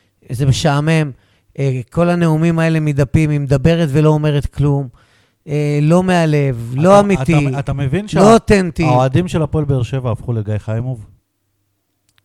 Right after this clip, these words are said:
Speaker 1: כן.
Speaker 2: אז
Speaker 1: כן.
Speaker 2: מה זה אומר?
Speaker 1: כן.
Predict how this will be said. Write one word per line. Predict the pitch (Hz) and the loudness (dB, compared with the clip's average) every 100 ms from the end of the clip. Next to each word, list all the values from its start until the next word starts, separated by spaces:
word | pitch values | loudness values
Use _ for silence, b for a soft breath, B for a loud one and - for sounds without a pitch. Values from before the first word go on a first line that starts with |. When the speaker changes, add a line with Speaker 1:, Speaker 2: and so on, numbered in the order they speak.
| _ _ _ _ - | _ _ _ _ -8
Speaker 1:
כן. | 160 196 175 - _ _ _ _ _ - | -2 -2 -4 -14 _ _ _ _ _ -4
Speaker 2:
אז | 131 | -2
Speaker 1:
כן. | |
Speaker 2:
מה | 135 143 | 0 2
זה | |
אומר? | 151 135 120 113 _ - | 0 0 -4 -8 _ -8
Speaker 1:
כן. | 143 180 | -6 -6